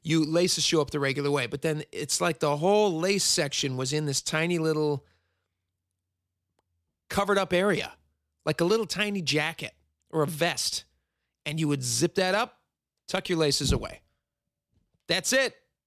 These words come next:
Very cool shoe. I don't know why it was so cool, but it was. All right, so he has Allen Iverson on the podcast. They talked about their pregame rituals, and I thought it was really interesting 'cause I was actually in the N B A. I've talked about this many times. I was in the N B A for four years. Most people don't know that about me.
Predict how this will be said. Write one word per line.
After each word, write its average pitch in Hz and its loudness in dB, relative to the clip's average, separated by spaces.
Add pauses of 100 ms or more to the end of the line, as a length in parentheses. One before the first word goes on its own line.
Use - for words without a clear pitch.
(140)
Very 196 2
cool 180 2
shoe. - 0 (340)
I 151 0
don't 165 2
know 165 2
why 156 4
it 156 -2
was 156 -2
so 147 0
cool, 143 -2
but 127 -2
it 113 -4
was. 104 -6 (380)
All 180 2
right, 160 -2
so 165 2
he 190 0
has 190 0
Allen 180 2
Iverson 165 0
on 151 0
the 139 -4
podcast. 143 -2 (420)
They 185 2
talked 185 0
about 151 0
their 139 0
pregame 147 0
rituals, 180 2 (260)
and 147 -4
I 170 -4
thought 214 0
it - 0
was 175 0
really 175 4
interesting 160 -2
'cause 147 -2
I 175 0
was 175 -4
actually 160 -2
in 156 -4
the 151 0
N 151 0
B 147 0
A. 202 2
I've - -14
talked 165 -4
about 139 0
this 95 -2
many 123 -4
times. 120 -4
I 165 -2
was 180 0
in 190 0
the 170 0
N 165 -2
B 156 0
A 151 2
for 147 -10
four 143 0
years. 131 -4
Most 349 -4
people 160 2
don't 135 0
know 139 -6
that 135 -4
about 139 -4
me. 120 -8